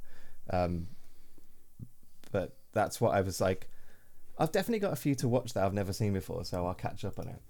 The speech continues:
And I loved Why We Were Young. That's one I'd never seen before. I never even actually heard anyone talk about it either. Um, it's brilliant, and Ben,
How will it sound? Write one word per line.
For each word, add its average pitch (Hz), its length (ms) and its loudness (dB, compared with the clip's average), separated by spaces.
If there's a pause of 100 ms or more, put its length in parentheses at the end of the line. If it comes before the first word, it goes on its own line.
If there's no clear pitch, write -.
(340)
And 117 120 8
I 139 60 10
loved 151 420 10
Why 127 240 6
We 123 140 10
Were 110 120 8
Young. 104 520 4 (240)
That's 120 240 4
one 135 140 8
I'd 123 100 8
never 110 260 6
seen 107 280 4
before. 85 260 0
I 85 60 2
never 135 260 6
even 196 160 4
actually 135 280 4
heard 104 200 6
anyone 95 240 4
talk 110 380 6
about - 340 -6
it 98 100 -4
either. 101 380 0 (800)
Um, 92 400 4 (460)
it's 117 160 2
brilliant, 135 680 6
and 98 140 2
Ben, 147 280 10